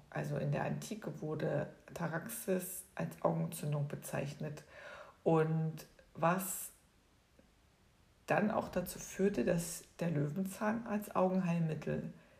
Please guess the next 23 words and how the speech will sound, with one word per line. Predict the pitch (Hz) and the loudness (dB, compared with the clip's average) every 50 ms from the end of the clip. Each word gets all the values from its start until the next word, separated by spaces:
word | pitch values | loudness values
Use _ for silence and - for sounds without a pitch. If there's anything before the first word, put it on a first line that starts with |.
| - - _ _ _ _ _ _ | -20 -20 _ _ _ _ _ _
verwendet | - - 175 156 156 147 147 143 143 143 - - | -4 -2 0 0 2 2 2 2 2 0 0 -4
wurde. | - 139 139 143 - - - - - - _ _ _ _ _ _ _ _ _ _ _ _ _ _ _ _ _ _ _ _ _ _ _ _ _ _ _ _ _ _ _ _ _ - _ _ _ _ _ _ _ _ - - | -4 -4 -2 -2 -4 -6 -8 -10 -14 -20 _ _ _ _ _ _ _ _ _ _ _ _ _ _ _ _ _ _ _ _ _ _ _ _ _ _ _ _ _ _ _ _ _ -20 _ _ _ _ _ _ _ _ -8 -2
Und | - 170 165 156 156 147 - - - | 2 2 2 2 0 -2 -6 -6 -6
im | 151 | -4
Herbst | 151 160 165 - 135 147 - - - - - - - - - - _ - | -4 -2 2 2 4 2 2 0 -4 -8 -8 -10 -14 -20 -20 -20 _ -4
kannst | - 220 214 208 214 208 - - - | 0 2 2 2 2 0 -2 -4 -2
du | 208 202 202 202 202 202 196 | 0 0 2 2 2 0 0
die | - - 208 185 180 | -2 -2 -2 -2 0
Wurzeln | 175 165 165 170 165 - - 165 160 | 0 0 0 0 -2 -4 -4 -4 -4
ausgraben | - - - 151 147 - - - - 156 156 151 160 180 190 220 247 - - - - - - - - - - - - _ - | -2 -4 -4 -6 -6 -8 -10 -6 -2 0 2 2 2 2 2 2 0 -2 -6 -14 -18 -20 -20 -20 -20 -20 -20 -20 -20 _ -2
und | - 180 175 175 175 175 175 175 - - - - | 0 2 2 2 2 0 -2 -2 -6 -10 -10 -4
ihn | 175 170 160 156 160 | -2 -2 -2 -2 -4
trocknen | - - - 160 151 151 - - - 247 254 262 262 277 285 285 - - - - - - - _ _ - | -8 -6 -4 -4 -6 -6 -8 -10 -6 -6 -4 -4 -4 -6 -8 -10 -14 -20 -20 -20 -20 -20 -20 _ _ -6
und | - 175 165 - - | -4 -4 -4 -4 -2
dann | 165 165 170 185 196 208 202 196 - - - | -2 0 2 2 2 2 0 -2 -4 -10 -10
zum | - - 214 214 | -8 -6 -4 -2
Beispiel | 214 202 - - - 202 | -2 -4 -4 -2 -2 0
als | 196 196 190 196 - - - - - | 0 0 0 -2 -6 -10 -10 -12 -10
Tee | - - 190 180 185 180 | -4 -2 0 0 0 -2
zubereiten | - - - - - 185 180 185 180 180 175 175 - - 185 180 175 175 - | -6 -10 -10 -6 -4 -4 -2 0 0 0 -2 -2 -4 -6 -6 -6 -6 -8 -10
oder | - 180 175 175 180 180 180 180 180 170 175 - | -8 -6 -4 -2 -2 -2 -2 -2 -2 -4 -4 -4
ihn | 190 185 180 170 | -4 -4 -4 -2
als | - 165 165 - - - | -4 -4 -6 -8 -10 -14